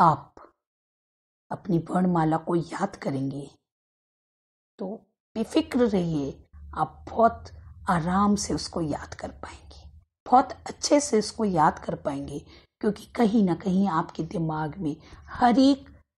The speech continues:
शब्द के पीछे का एक मनोरंजक तत्व मौजूद होगा। आशा करती हूँ आपको कहानी पसंद आई होगी।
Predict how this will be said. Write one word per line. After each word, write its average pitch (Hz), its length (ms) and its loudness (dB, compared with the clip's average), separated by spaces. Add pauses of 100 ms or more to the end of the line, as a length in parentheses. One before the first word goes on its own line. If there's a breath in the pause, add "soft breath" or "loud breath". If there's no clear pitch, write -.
(220)
शब्द 262 380 2
के - 200 -6
पीछे - 380 -4
का - 360 -6 (340)
एक 233 200 -4
मनोरंजक 175 840 0
तत्व - 380 -6 (880)
मौजूद - 360 -10
होगा। - 300 -16 (1160)
आशा - 220 -2
करती - 380 -2
हूँ 226 280 4
आपको - 220 0
कहानी 165 360 2
पसंद 170 420 0
आई 170 200 0
होगी। - 440 -6